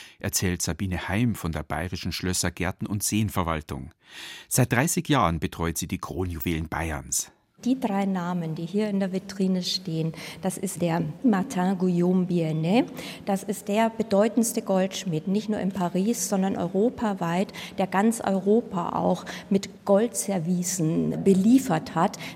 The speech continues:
Speaker 2: Dann haben wir den zweiten, das ist Jean-Baptiste Leblanc, der ist nicht ganz so berühmt, der war aber in Paris derjenige, der den Juwelieren als Goldschmied zugearbeitet hat.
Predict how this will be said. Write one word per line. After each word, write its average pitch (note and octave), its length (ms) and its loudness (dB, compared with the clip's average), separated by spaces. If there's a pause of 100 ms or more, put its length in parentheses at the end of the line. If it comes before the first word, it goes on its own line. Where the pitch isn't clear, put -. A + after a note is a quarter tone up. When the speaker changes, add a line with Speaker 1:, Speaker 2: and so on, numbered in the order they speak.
(100)
Speaker 2:
Dann A3 240 2
haben A3 140 2
wir G#3 100 0
den F#3+ 220 0
zweiten, G3+ 800 4 (260)
das G3 180 0
ist - 280 -2
Jean-Baptiste G#3 680 0
Leblanc, G3 560 4
der A3 160 2
ist G#3 140 -2
nicht G#3 180 -4
ganz G3 260 -2
so G#3 100 -2
berühmt, G3 580 0
der A3 100 0
war G#3 120 -4
aber G#3 220 -6
in F#3+ 160 -4
Paris G3+ 600 0
derjenige, F#3+ 760 -2 (300)
der G3+ 100 0
den G3 160 2
Juwelieren G3+ 840 2
als - 280 -6
Goldschmied G#3 720 -2
zugearbeitet D3+ 880 -2
hat. D3+ 120 -8